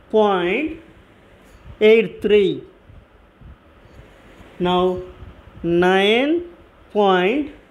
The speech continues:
four two three, four two three. Then here we can add the zeros. Okay, whenever we are subtracting the numbers, which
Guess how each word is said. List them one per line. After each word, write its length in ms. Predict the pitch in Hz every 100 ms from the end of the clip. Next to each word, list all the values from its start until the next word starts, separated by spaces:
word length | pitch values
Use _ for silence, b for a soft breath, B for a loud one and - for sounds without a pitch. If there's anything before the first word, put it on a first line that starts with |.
| _ _ - - - - - - -
four 360 | - 220 226 226 -
two 280 | 220 220
three, 300 | 220 202 185
four 680 | 156 - 190 185 196 254 370 - - - - - -
two 480 | 202 196 214 330 370 - - - - - - -
three. 340 | 214 196 151 - -
Then 160 | 180 196
here 260 | 180 202 190
we 160 | 196
can 220 | 190 214
add 340 | 202 202 196 185
the 220 | 254 453 - - 160
zeros. 640 | 170 185 165 151 - - B B B -
Okay, 160 | 190 254
whenever 460 | 208 214 220 277
we 140 | 254 240
are 100 | 240
subtracting 680 | 233 208 233 247 240 247
the 100 | 240
numbers, 680 | 247 196 202 165 175 320 - B B B B
which 400 | 160 220 277 -